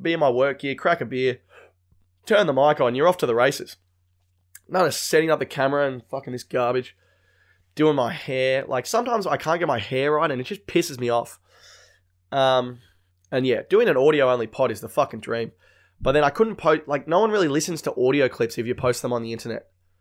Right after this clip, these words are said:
you know, on Instagram and stuff. So I was like, "Oh, I better fucking film it." Um, now, my laptop at the time was a Lenovo fucking God knows what, but it could not handle editing videos, I quickly found out. Every time I activated Premiere Pro,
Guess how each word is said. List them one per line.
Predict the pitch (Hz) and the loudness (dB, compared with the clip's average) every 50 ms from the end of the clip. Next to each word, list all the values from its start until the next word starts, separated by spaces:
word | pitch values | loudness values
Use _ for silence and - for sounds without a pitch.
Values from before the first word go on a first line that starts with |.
| _ _ _ _ | _ _ _ _
you | - 123 | -4 0
know, | 120 120 | 2 2
on | 113 110 | 2 2
Instagram | 123 123 - - 120 123 113 | -2 -4 -6 -4 -2 -2 -2
and | 107 107 | -2 -4
stuff. | - - 104 107 | -8 -10 -10 -10
So | - 113 113 | -8 -10 -6
I | |
was | 113 | -4
like, | 117 117 117 | -2 -2 0
"Oh, | 120 120 120 | 2 2 2
I | 120 | 2
better | 110 147 135 | 0 -2 -2
fucking | - - - - 107 - - - | -4 -6 -12 -14 -14 -14 -16 -20
film | _ - 107 - - | _ -14 -12 -12 -12
it." | - _ _ _ _ - - - - - - - - - _ _ _ _ _ _ _ | -16 _ _ _ _ -20 -20 -20 -20 -20 -20 -20 -20 -20 _ _ _ _ _ _ _
Um, | - 127 131 127 127 127 127 123 123 120 131 - - - - - _ _ _ _ _ _ _ _ _ _ _ _ | -2 0 2 4 4 4 4 2 2 -2 -6 -12 -20 -20 -20 -20 _ _ _ _ _ _ _ _ _ _ _ _
now, | 135 131 120 98 - - _ _ _ _ _ _ | 0 0 0 0 -2 -8 _ _ _ _ _ _
my | - 143 160 170 | 0 4 4 4
laptop | 151 147 160 175 - - 165 143 | 4 4 2 2 2 0 0 0
at | 139 123 | 0 -4
the | 117 | -4
time | - 131 131 131 | -2 -2 0 0
was | 131 123 131 | 0 0 0
a | |
Lenovo | 131 123 127 131 131 143 156 165 170 156 165 160 156 151 151 151 - _ _ _ _ _ _ _ _ _ _ _ _ | 0 2 2 2 4 4 4 4 4 2 2 4 4 2 2 0 -4 _ _ _ _ _ _ _ _ _ _ _ _
fucking | - 151 147 147 151 131 120 113 104 - _ _ | -4 -4 -2 -2 -4 -6 -6 -6 -10 -14 _ _
God | - 147 147 147 - | 4 4 4 6 4
knows | 143 139 127 113 104 | 2 0 0 0 0
what, | 120 131 135 139 - | 0 0 0 2 0
but | - 131 | 0 -2
it | 131 - | -2 0
could | - 165 135 | -2 0 2
not | 165 185 - | 2 2 4
handle | 147 156 156 160 151 139 131 | 4 2 2 4 2 2 2
editing | 120 117 139 - 151 131 110 | 2 0 0 -2 -2 -4 -2
videos, | 143 139 139 127 117 110 | -2 0 2 0 0 0
I | 127 113 | -2 -6
quickly | - - 160 - - 139 123 | -2 -4 -4 -2 -2 -6 -4
found | - 131 123 117 117 | -2 -2 -2 0 0
out. | 117 120 143 - _ _ _ _ _ _ _ _ _ _ _ | 0 -2 -2 -4 _ _ _ _ _ _ _ _ _ _ _
Every | - 151 170 170 | 0 2 2 2
time | 170 170 170 160 | 2 2 2 4
I | 147 139 | 4 4
activated | 143 147 - 151 143 135 131 117 | 2 2 0 0 2 2 0 -2
Premiere | - - 143 139 139 131 131 123 | 0 -2 -2 0 0 0 -2 -2
Pro, | - - 135 127 120 113 117 160 | 0 0 2 2 2 2 0 -2